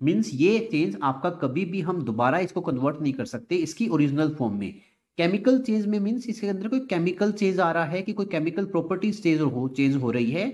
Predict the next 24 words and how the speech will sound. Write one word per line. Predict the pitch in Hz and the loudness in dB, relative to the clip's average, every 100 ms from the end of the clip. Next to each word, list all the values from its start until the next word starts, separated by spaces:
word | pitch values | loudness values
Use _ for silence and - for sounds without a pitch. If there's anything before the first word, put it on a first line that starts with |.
| - _ - | -8 _ -2
प्रोडक्ट्स | 139 131 135 | 2 2 0
के | - 113 | -2 -2
अंदर। | 101 90 - _ _ _ 156 | -2 -6 -12 _ _ _ 2
और | 160 | 4
रिवर्सिबल | 139 175 175 220 226 | 6 2 0 0 0
फिजिकल | 233 185 190 214 | 0 -2 -2 -2
चेंज | 202 190 190 | 0 -2 -2
के | 190 | -2
अंदर | 175 180 | -2 -2
क्या | 175 | 0
होता | 156 151 147 | 0 0 0
है | 135 175 247 - _ | -2 -2 -6 -14 _
कि | 185 | -2
हम | 170 208 240 220 | 2 2 2 2
उन | 233 226 | 2 2
पर्टिकुलर | 165 156 143 170 | 0 -2 0 -2
फिजिकल | 170 151 156 160 151 | 0 -2 -2 -4 -2
चेंजेस | 131 135 131 | -4 -4 -4
को | 214 | -4
दोबारा | 165 127 139 185 | -2 0 2 2
चेंज | 180 - 175 170 | -2 0 0 0
कर | 139 | -6
सकते | - - - 90 | -6 -12 -14 -16
हैं। | 98 | -16